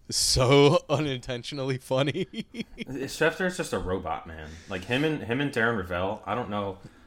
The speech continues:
Speaker 2: how much you, like,
Speaker 1: <laughs>
Speaker 2: know of Darren Rovell or who he is, and, like,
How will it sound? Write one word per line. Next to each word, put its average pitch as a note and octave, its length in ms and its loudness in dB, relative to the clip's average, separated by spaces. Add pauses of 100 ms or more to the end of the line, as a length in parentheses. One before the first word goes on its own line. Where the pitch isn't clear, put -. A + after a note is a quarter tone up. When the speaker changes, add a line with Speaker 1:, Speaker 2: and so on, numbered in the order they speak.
(180)
Speaker 2:
how G2+ 180 -4
much - 380 0
you, G2 140 -4
like, E2 320 -6 (400)
Speaker 1:
<laughs> - 360 -20
Speaker 2:
know G2 360 0
of G2 140 -2
Darren G2+ 240 2
Rovell F#2+ 320 0
or G2+ 80 -2
who F#2+ 180 -6
he F2+ 120 -6
is, F#2 240 -8
and, E2+ 140 -16
like, D2+ 180 -18